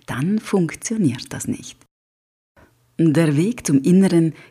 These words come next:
geht über unser Herz mit seinen Emotionen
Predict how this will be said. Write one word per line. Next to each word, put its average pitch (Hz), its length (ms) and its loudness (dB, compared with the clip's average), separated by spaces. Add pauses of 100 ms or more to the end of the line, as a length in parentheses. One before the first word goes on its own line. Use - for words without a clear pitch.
geht 240 240 -6
über 180 320 -4
unser 131 300 2
Herz 131 420 -8
mit 135 220 -4
seinen 123 320 -4
Emotionen 147 800 2